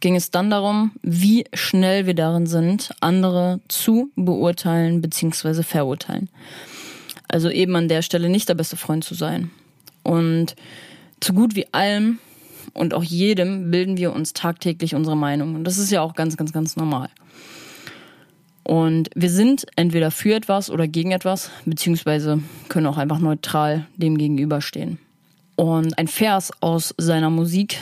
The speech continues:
sagt, wir haben gemeinsam einen Traum und der heißt, frei zu sein. Doch machen uns das Leben schwer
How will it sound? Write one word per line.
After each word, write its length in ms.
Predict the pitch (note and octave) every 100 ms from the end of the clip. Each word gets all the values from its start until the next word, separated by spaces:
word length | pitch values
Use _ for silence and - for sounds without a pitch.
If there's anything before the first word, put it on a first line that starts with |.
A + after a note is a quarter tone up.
| -
sagt, 640 | F3 D#3+ D#3+ E3+ F#3 - - - -
wir 220 | D#3+ E3
haben 440 | E3+ F3+ F3+ F3+ -
gemeinsam 520 | E3+ D#3+ E3 E3+ D#3
einen 200 | D#3 D#3+
Traum 460 | - E3 F3+ A#3 A3 _
und 140 | - E3
der 160 | D#3+
heißt, 320 | D#3+ D#3+ - -
frei 320 | - - E3+
zu 180 | - D#3+
sein. 260 | D#3 - - - - - - - - - -
Doch 140 | E3+
machen 320 | E3+ - G3
uns 180 | F3 F3
das 180 | E3+ -
Leben 160 | E3+
schwer 580 | D#3 - E3+ E3 F3+ F#3+